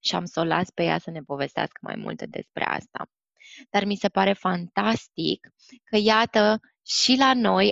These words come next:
au început să apară tot mai mulți autori care scriu povești pentru copii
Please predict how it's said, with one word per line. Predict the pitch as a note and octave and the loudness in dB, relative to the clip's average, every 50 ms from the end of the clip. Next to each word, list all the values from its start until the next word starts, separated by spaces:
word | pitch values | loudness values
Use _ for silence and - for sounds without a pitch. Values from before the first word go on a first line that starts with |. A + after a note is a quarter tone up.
| - - | 0 -2
au | - F#3+ G3+ | -4 -2 -2
început | G3+ G3 G3 - G#3 F#3+ _ - F#3+ F#3+ G3+ - | -2 -4 -4 -4 -4 -4 _ -4 -4 -4 -4 -4
să | - - G#3+ | -2 0 0
apară | G3 G3 - _ - F#3+ F#3 F#3 F#3 F#3+ G3 F#3+ _ _ | 2 0 0 _ -2 0 0 2 2 2 0 -2 _ _
tot | - - A#3+ B3 C4 - C4+ | -2 0 2 2 0 0 0
mai | B3+ B3 A#3+ A3+ | 2 2 2 2
mulți | G#3+ G#3 F#3+ F#3+ F#3 F#3+ F#3+ - - | 2 -2 -4 -4 -4 -6 -4 0 0
autori | A3 G#3 G3+ G3+ G3 - _ - F3+ D#3+ C#3 C#3 C#3 C#3+ F#3 F#3 _ _ _ _ _ _ _ _ _ _ _ - - C#4 _ | 0 2 2 0 -2 -4 _ -2 -2 0 0 0 -2 -2 -6 -8 _ _ _ _ _ _ _ _ _ _ _ -20 -20 -20 _
care | - - A3+ A3 G#3+ | -4 -2 0 2 2
scriu | G#3+ - - - _ - - A#3 A#3 C4 C#4 | 0 -2 -6 -14 _ 4 6 6 6 6 4
povești | - - C4 A#3 G3+ F3 F3+ F#3 F#3 F#3+ - | 2 2 2 2 2 2 2 0 0 0 -2
pentru | - A3 A3 G#3+ A3+ A3+ | -2 -2 0 0 0 -2
copii | - - G#3 G3+ - _ - - D3+ C#3+ C#3+ D3 D#3 F3+ | 0 0 -2 -2 -2 _ -8 -6 -6 -6 -6 -8 -10 -12